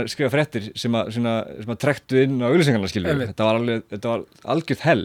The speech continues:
Speaker 2: Hversu góður skóli samt?
Speaker 1: Þetta var rosalegu skóli og, og ég myndi ekki skipta þessu út fyrir neitt, en,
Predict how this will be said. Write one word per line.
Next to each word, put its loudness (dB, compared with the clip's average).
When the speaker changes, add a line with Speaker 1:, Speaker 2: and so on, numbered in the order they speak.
Speaker 2:
Hversu 2
góður 10
skóli 4
samt? -20
Speaker 1:
Þetta 4
var 4
rosalegu 2
skóli 4
og, 2
og -2
ég 2
myndi 0
ekki 0
skipta 0
þessu 2
út 0
fyrir 4
neitt, 2
en, 2